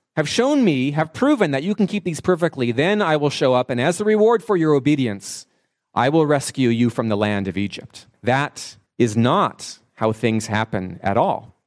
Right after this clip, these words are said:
God does not respond to the Israelites' holiness and righteousness.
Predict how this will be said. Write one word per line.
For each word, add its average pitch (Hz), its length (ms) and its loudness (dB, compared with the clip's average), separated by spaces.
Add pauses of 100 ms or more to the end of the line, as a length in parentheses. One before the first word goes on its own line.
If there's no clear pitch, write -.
(520)
God 190 280 0
does 143 160 0
not 135 280 2
respond 135 600 0
to 123 80 -2
the 117 140 0
Israelites' 120 500 0
holiness 123 540 0
and 107 180 -2
righteousness. 135 720 -2